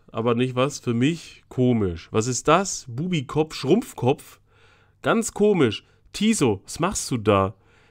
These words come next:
Blaue kurze Haare, total klein zusammengeschrüpfelt. Da, das ist, glaub ich, eins der schlechtesten Avatare bis jetzt.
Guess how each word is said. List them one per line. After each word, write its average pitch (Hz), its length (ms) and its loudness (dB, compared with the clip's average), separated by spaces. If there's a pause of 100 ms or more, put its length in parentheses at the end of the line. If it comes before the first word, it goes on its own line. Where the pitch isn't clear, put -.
(280)
Blaue 208 340 2
kurze 208 380 2
Haare, 190 260 -2
total 185 460 0
klein 190 380 -2
zusammengeschrüpfelt. 190 1080 0
Da, 95 140 -10 (220)
das 123 140 -10
ist, - 100 -6
glaub 131 180 0
ich, - 100 -10
eins 151 140 2
der 135 100 4
schlechtesten - 720 -2
Avatare 110 640 0
bis 131 200 -2
jetzt. - 400 0